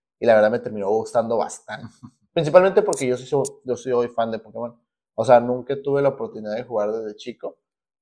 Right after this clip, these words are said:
Speaker 1: Y ahorita que estoy jugando, lo estoy jugando y tengo el tiempo, la neta sí lo disfruto bastante.
Speaker 2: Sí, de hecho creo que es, es un muy buen momento por, por todo lo que dice el Fino,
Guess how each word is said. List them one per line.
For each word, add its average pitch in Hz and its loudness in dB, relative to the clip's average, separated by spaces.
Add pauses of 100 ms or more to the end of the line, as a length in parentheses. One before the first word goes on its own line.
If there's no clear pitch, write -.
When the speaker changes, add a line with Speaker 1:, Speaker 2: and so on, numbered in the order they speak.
(480)
Speaker 1:
Y 117 0
ahorita 123 2
que 139 -6
estoy 117 -2
jugando, 123 0
lo 117 -2
estoy 113 -4
jugando 127 2
y 123 -14
tengo 117 -6
el 117 -6
tiempo, 120 -8 (340)
la 107 -2
neta 104 0
sí 107 -8
lo 107 0
disfruto 98 -4
bastante. - -16 (1200)
Speaker 2:
Sí, 131 -2
de 131 2
hecho 143 -6
creo 175 -10
que 185 -4
es, - -10
es 127 -8
un 147 -10
muy 143 -8
buen 147 -4
momento 147 -8
por, 98 -8
por 98 -20
todo 110 -6
lo 123 -6
que 98 -14
dice 104 -10
el 87 -16
Fino, 147 -14